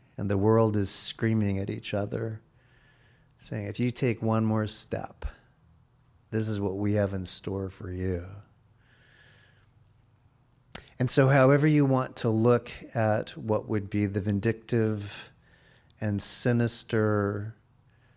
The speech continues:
plots of one who controls people with evil, that's who this king has been married to.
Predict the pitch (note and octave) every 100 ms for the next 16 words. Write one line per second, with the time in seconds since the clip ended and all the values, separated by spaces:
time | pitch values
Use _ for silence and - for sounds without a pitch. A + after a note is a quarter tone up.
0 | _ _ _ _ _ - B2 G#2 - -
1 | - - - - - _ _ _ - A2
2 | G2 G#2 A2+ A#2 A#2 A2+ G2+ A2+ A2 G#2
3 | G2+ G2+ - - _ _ _ _ - G2+
4 | - B2+ B2 A#2+ A#2+ A#2 - - - _
5 | _ - B2 A#2 B2 A#2 A2+ A2+ - _
6 | _ _ _ - _ _ _ _ _ G#2
7 | A2+ A2+ G#2+ G#2 G#2 G#2 G2+ G2+ _ _
8 | _ _ - G2+ F#2+ - - - - -
9 | - _ _ _ _ _ _ A2 G#2 F#2+
10 | G2+ A2+ A2 - - - - _ _ _
11 | _ _ _ _ _ _ _ _ _ _
12 | _ - - A#2+ G#2 F#2 G2 F#2 F#2+ G2
13 | G2 F#2 F#2+ F#2+ F#2 F2+ - - -